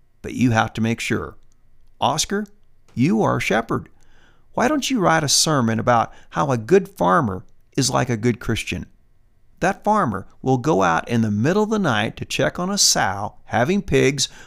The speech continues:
or check on a cow that might be having a calf. A good Christian should show the same kind of care and concern for people in the church,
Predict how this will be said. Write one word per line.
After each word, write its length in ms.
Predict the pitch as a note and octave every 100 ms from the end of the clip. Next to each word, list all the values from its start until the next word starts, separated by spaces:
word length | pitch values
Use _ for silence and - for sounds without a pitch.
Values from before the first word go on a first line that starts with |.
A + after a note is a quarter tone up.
| -
or 140 | -
check 300 | G2+ C#3 C#3+
on 120 | F3+
a 60 | G#3+
cow 480 | - A#2+ A2+ A2 A2+ -
that 220 | A2+ -
might 340 | A2+ C#3 -
be 100 | A2+
having 360 | G2 G2 G2 A#2
a 60 | A#2+
calf. 520 | C#3+ C3 E2+ - - - - - _ -
A 120 | B2
good 260 | C#3 G#3+
Christian 480 | - F#3 - F2+ E2+ - -
should 260 | - A#2 -
show 260 | A#2+ B2+
the 120 | A2+
same 400 | G2 - A#2 F3+
kind 280 | G3+ E3+ F#3
of 120 | F#3+
care 380 | - A#2+ A#2 A#2
and 140 | A2+ G#2+
concern 560 | A#2+ - A#2+ B2 B2 - - - -
for 140 | F#2+
people 340 | - B2+ B2+
in 60 | C#3
the 80 | C#3
church, 480 | - A2+ G2+ -